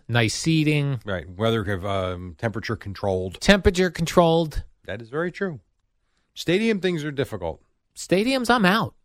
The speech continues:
Speaker 2: I hear
Speaker 1: I've
Speaker 2: you.
Speaker 1: done my last stadium.
Speaker 2: You're done. No more Bruce
Speaker 1: Unfortunately.
Speaker 2: Springsteen at MetLife. No more
Speaker 1: No.
Speaker 2: Bruce Springsteen at the Linc.
Speaker 1: No, I'll see him at the Garden like
Speaker 2: You're
Speaker 1: I
Speaker 2: out.
Speaker 1: did.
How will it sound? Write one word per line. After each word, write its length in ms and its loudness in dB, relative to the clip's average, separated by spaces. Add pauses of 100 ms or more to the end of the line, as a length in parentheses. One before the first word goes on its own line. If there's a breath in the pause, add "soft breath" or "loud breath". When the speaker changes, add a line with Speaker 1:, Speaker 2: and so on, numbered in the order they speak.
(540)
Speaker 2:
I 140 -2
hear 160 2
Speaker 1:
I've 120 8
Speaker 2:
you. 40 -2
Speaker 1:
done 180 8
my 120 6
last 320 4
stadium. 380 0 (160)
Speaker 2:
You're 140 2
done. 280 4
No 160 4
more 120 6
Bruce 280 6
Speaker 1:
Unfortunately. 260 4
Speaker 2:
Springsteen 260 -2
at 60 2 (160)
MetLife. 480 0
No 100 -6
more 140 0
Speaker 1:
No. 160 6
Speaker 2:
Bruce 160 0
Springsteen 540 -6
at 100 -6 (140)
the 100 -6
Linc. 380 -2
Speaker 1:
No, 140 4
I'll 100 4
see 120 2
him 120 6
at 120 4
the 60 8
Garden 460 4
like 160 4
Speaker 2:
You're 80 6
Speaker 1:
I 20 4
Speaker 2:
out. 60 4
Speaker 1:
did. 280 2